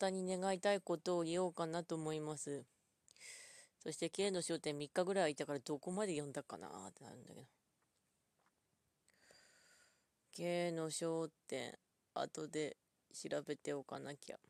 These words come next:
結構この放送グダグダなんで、最初の方で切っ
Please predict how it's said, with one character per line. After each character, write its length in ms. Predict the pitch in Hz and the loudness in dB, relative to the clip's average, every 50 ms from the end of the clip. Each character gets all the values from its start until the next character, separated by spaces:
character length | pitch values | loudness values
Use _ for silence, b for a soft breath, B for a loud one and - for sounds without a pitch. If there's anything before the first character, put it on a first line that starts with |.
| - - _ _ _ _ _ _ _ _ _ _ _ _ _ _ _ _ _ _ _ _ _ _ _ _ _ _ _ _ _ _ _ _ _ _ _ _ _ _ _ _ _ _ _ _ - | -20 -20 _ _ _ _ _ _ _ _ _ _ _ _ _ _ _ _ _ _ _ _ _ _ _ _ _ _ _ _ _ _ _ _ _ _ _ _ _ _ _ _ _ _ _ _ -10
結 200 | - 240 247 - - | -6 -6 -6 -6 -4
構 200 | - 180 165 139 | -2 -2 -2 -2
こ 120 | - 165 | -2 -2
の 140 | 175 185 190 | -2 0 0
放 140 | 190 190 190 | -2 -2 -2
送 180 | - 196 175 | 0 0 -2
グ 180 | 143 135 156 151 | 0 0 -2 0
ダ 160 | 139 170 175 | 4 4 4
グ 140 | 170 185 190 | 4 4 4
ダ 140 | 185 214 214 | 4 4 2
な 120 | 208 190 | 2 0
ん 60 | 165 | -2
で、 80 | 143 143 | -4 -4
最 220 | 135 - 160 170 | -4 -2 -2 -2
初 120 | 175 196 196 | -2 -2 -4
の 120 | 202 208 | -4 -2
方 120 | 208 220 | -2 -4
で 120 | 202 175 139 | -4 -6 -6
切 120 | - | -8
っ 20 | - | -8